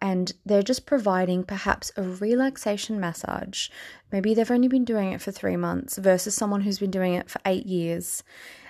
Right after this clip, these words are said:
Skill level might not, you know, whether someone rebooks might not be to do with this. It actually might be about all the above points. But sometimes, you know, maybe that client,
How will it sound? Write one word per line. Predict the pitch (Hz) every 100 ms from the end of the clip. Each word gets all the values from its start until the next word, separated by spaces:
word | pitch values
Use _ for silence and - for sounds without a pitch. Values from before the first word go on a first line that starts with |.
| - -
Skill | - - 285 320
level | 240 190 180 170 - -
might | 202 208 220
not, | 220 196 185 - _ _ -
you | 214
know, | 180 180
whether | 202 196
someone | - 196 185
rebooks | 175 175 170 -
might | 190 190 190
not | 185
be | 180 180
to | 185
do | 175 180
with | 180 175
this. | - -
It | 202
actually | 208 294 269
might | 208 -
be | 202
about | 180 -
all | 185 202 208
the | 202
above | 175 175 170 165 - -
points. | - 196 156 - - - - - - -
But | 202 -
sometimes, | - 220 220 233 254 247 254 262 - - - - -
you | 214
know, | 196 196 196 202
maybe | 220 208 202 214 220 226 226 226 214
that | 208 208
client, | - 190 180 175 175 185